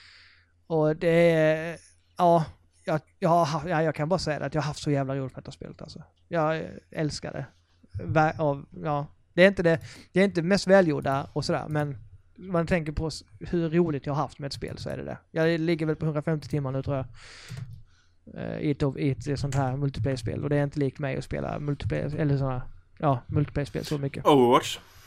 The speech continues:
Speaker 1: Ja, där ligger jag lite mer. Där har jag väl tvåhundrafemtio kanske. Mm.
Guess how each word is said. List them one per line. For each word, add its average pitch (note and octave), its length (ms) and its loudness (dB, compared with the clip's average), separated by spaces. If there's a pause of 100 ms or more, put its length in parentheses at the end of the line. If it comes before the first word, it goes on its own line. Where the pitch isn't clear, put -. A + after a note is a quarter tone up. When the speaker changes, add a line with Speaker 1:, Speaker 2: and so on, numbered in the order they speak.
(720)
Speaker 1:
Ja, A3 180 12
där A#3+ 120 12
ligger A#3 160 10
jag F#3+ 80 8
lite D#3 160 2
mer. C3+ 160 -4
Där D3 80 2
har C#3+ 100 4
jag C3+ 60 2
väl C3+ 100 -2
tvåhundrafemtio B2+ 880 -6
kanske. - 300 -12 (480)
Mm. D3+ 240 -6